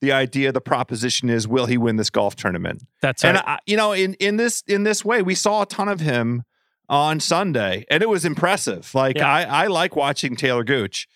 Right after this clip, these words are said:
Speaker 2: Yeah.
Speaker 1: Um, I never thought he was gonna win the golf tournament.
Speaker 2: No.
Speaker 1: And that, and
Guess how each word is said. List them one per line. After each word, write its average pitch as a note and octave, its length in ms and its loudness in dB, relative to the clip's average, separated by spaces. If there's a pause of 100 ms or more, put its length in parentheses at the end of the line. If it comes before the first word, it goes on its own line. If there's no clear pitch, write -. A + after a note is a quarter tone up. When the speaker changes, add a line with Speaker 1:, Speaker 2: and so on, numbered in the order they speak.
(140)
Speaker 2:
Yeah. C#3 120 -6
Speaker 1:
Um, C3+ 540 0 (200)
I E3+ 180 0
never F3+ 320 0
thought C#3+ 300 -2
he C3 80 -2
was A#2+ 100 -2
gonna B2 160 0
win A#2 160 0
the A2+ 60 0
golf A2+ 240 0
tournament. D#2+ 400 -8 (120)
Speaker 2:
No. A3+ 140 -2
Speaker 1:
And D3 140 2
that, D3 200 -2
and C#3 380 0